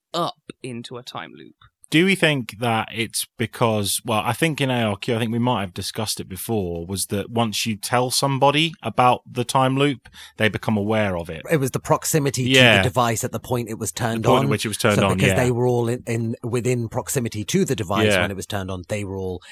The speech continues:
Speaker 3: it's just a case of none of them knew about it. But once they were told, they
Speaker 2: Mm.
Speaker 3: retained the knowledge when they woke up the next time.
Speaker 2: It, it would seem with this that it, it's just an open loop that you can just step into.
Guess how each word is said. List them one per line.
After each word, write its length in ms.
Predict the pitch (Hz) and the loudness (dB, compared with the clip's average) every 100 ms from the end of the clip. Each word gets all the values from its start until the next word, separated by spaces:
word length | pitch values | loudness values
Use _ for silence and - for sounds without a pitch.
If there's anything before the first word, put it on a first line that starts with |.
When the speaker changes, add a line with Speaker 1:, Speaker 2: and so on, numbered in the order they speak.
| - | -10
Speaker 3:
it's 100 | 117 | -4
just 220 | 139 120 | -4 -4
a 40 | 123 | -2
case 260 | 123 110 | -2 -4
of 100 | 104 | -6
none 240 | 104 110 110 | -6 -4 -4
of 120 | 92 | -6
them 140 | 104 | -6
knew 220 | 107 123 113 | -2 0 0
about 320 | 98 95 - | -2 -4 -6
it. 160 | 92 - _ _ _ _ _ - | -10 -12 _ _ _ _ _ -8
But 80 | 110 | -2
once 320 | 117 139 - | 0 0 0
they 120 | 131 | -2
were 100 | 107 | 0
told, 480 | - 180 110 107 - - | 4 4 4 -2 -6 -4
they 100 | 113 | -2
Speaker 2:
Mm. 80 | 104 | 0
Speaker 3:
retained 480 | 101 - 143 135 110 | -2 0 0 0 -4
the 80 | 113 | -6
knowledge 420 | 107 104 101 - | -4 -4 -4 -6
when 180 | 98 101 | -6 -4
they 140 | 101 95 | -4 -2
woke 240 | 98 - | -4 -4
up 120 | 101 | -6
the 100 | - 92 | -6 -8
next 260 | 92 - | -8 -8
time. 300 | 95 87 85 | -6 -6 -4
Speaker 2:
It, 100 | 147 160 | -2 2
it 60 | |
would 160 | 180 180 | 2 2
seem 240 | 220 285 | 0 0
with 180 | 131 98 | 0 2
this 320 | 160 107 - | 2 2 0
that 160 | - 107 | 0 0
it, 100 | - | -2
it's 220 | 120 104 | -2 -2
just 400 | - 143 135 - 120 | 0 2 2 2 -2
an 100 | 120 | 0
open 460 | 135 139 - 101 113 | 2 0 0 -2 0
loop 300 | 131 85 98 | 0 -2 -8
that 140 | 85 | -10
you 80 | 95 | -8
can 160 | - 95 | -6 -4
just 180 | 101 | -2
step 300 | - - 98 | 0 -2 -2
into. 460 | 135 139 - - | -2 -2 -4 -10